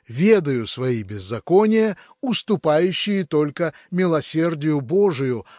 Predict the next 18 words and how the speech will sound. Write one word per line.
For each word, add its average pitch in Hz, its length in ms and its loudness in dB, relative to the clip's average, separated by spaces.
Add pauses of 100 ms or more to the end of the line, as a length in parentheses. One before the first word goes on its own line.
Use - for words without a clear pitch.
Оно 202 540 2
спасет - 560 -4
меня 143 480 -6 (240)
по 175 140 2
слову 175 400 2
евангельскому, 196 1000 0 (140)
что - 440 0
Господь 196 760 -2
радуется 185 880 0
о 156 140 -2
едином 151 640 -2
кающемся 160 800 -2 (200)
грешнике 151 680 -2
более, 151 600 0 (300)
нежели 147 480 -2
о 147 140 -6
десяти 147 460 -8
праведниках. 117 800 -6